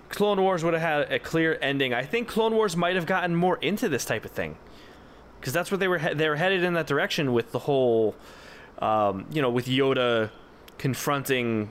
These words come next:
uh, you know, the, you know, the trials with the faceless women priests. I think that the priestesses, um, and having to confront, you know, the, the, the Force ghost of Darth Bane and all that type of stuff.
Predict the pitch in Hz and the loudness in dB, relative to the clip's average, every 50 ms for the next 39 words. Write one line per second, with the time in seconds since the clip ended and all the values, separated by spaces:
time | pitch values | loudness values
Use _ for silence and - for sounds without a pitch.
0 | - - - 95 95 92 117 123 120 113 110 107 110 120 127 131 127 123 113 107 | -10 -6 -2 -2 0 2 2 2 2 2 2 0 -2 -4 -4 -2 0 0 0 0
1 | 104 107 - - - 127 117 113 113 113 110 107 117 117 110 - 104 - - 113 | 0 0 -2 -2 -2 0 0 0 0 0 -2 -2 -2 -4 -4 -4 -6 -4 -2 -2
2 | 113 110 - 113 104 - - 110 110 107 107 104 101 98 98 - - - - 113 | -2 -2 -2 -4 -6 -4 -2 -2 0 0 0 0 -2 -2 -6 -8 -8 -4 -2 -2
3 | 110 - - - - - - 101 104 101 101 101 98 - 98 85 92 - 120 113 | -2 -2 -4 -6 -8 -4 -4 -2 -2 -2 -4 -4 -4 -4 -6 -6 -4 -6 -6 -6
4 | 104 - 110 - 113 110 104 - - - - - - - - - - - - - | -6 -6 -8 -6 -6 -6 -8 -8 -12 -16 -16 -14 -16 -16 -16 -18 -20 -20 -10 -4
5 | - 101 107 107 104 98 92 90 82 - - - - - 117 110 107 104 101 92 | -2 0 2 2 2 2 0 -2 -6 -10 -12 -10 -6 -4 -2 -2 -2 -2 -4 -4
6 | - 113 127 127 120 123 113 110 - 139 123 - - 127 120 117 117 107 - - | -6 -6 -4 -4 -4 -4 -6 -4 -2 -4 -4 -2 -2 -2 -2 0 -2 -4 -8 -8
7 | - 120 117 104 104 101 98 101 - - 107 - 107 101 87 92 - - 107 - | -6 -2 0 2 2 2 0 -2 -4 -6 -4 -2 -2 -2 -2 -4 -6 -6 -6 -6
8 | - - 123 113 107 - - - 117 107 104 98 - - - - - - 92 98 | -4 -2 -2 0 0 0 -2 0 0 0 0 0 -2 -6 -8 -8 -6 -4 -2 0
9 | 98 92 92 92 85 85 - - - - - 113 - 123 113 107 - 110 107 113 | 0 0 0 -2 -4 -8 -12 -16 -18 -20 -14 -6 -4 -2 -2 -4 -4 -6 -6 -4
10 | 101 101 104 107 107 110 107 104 104 101 101 98 101 107 120 127 127 127 120 117 | -2 0 0 0 0 0 0 -2 -2 -4 -4 -2 -2 0 0 2 2 0 0 0
11 | 131 120 107 - - - 127 117 110 | -2 -2 -4 -4 -4 -2 -2 -2 -2